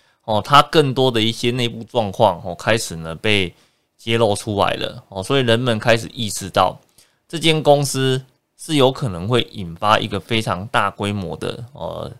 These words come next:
经济的一个危机。哦，那特别是在什么地方呢？哦，它首先一开始传出来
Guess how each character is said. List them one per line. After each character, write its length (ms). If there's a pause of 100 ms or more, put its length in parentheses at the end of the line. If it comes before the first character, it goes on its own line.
(360)
经 200
济 140
的 100
一 60
个 120
危 220
机。 360 (400)
哦， 160
那 160
特 200
别 160
是 120
在 160
什 100
么 100
地 220
方 240
呢？ 320
哦， 100
它 140
首 180
先 160
一 60
开 160
始 140
传 260
出 140
来 180